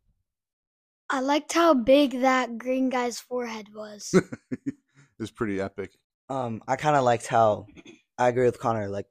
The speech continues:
Speaker 3: the looks were very, like, real, and it just, it just looked super,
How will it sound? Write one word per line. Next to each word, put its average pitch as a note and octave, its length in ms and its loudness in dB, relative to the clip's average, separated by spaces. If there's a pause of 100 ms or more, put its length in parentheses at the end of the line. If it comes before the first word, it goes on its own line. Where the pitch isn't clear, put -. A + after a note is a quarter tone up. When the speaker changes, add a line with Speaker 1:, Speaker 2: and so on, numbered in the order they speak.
Speaker 3:
the A#2+ 100 2
looks A#2+ 420 6
were A2 200 -2
very, A2 360 -4
like, G2+ 240 -14 (520)
real, C3 560 2 (480)
and A#2 360 0
it B2+ 100 -2
just, B2 380 -4 (460)
it C#3+ 60 0
just A#2+ 200 -10
looked A#2+ 240 -2
super, A#2 580 -6